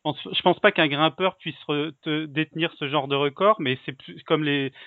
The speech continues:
les, le contre-la-montre a de plus en plus de poids sur le, sur le, sur le, sur le Tour de France,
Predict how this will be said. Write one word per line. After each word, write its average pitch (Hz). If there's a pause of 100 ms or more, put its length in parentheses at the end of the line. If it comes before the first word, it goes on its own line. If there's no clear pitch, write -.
(120)
les, 143
le 147
contre-la-montre 160
a 147
de 147
plus 156
en 165
plus 151
de 143
poids 185 (160)
sur 143
le, 127 (280)
sur -
le, 139
sur 143
le, 139
sur 156
le 143
Tour 143
de 143
France, 185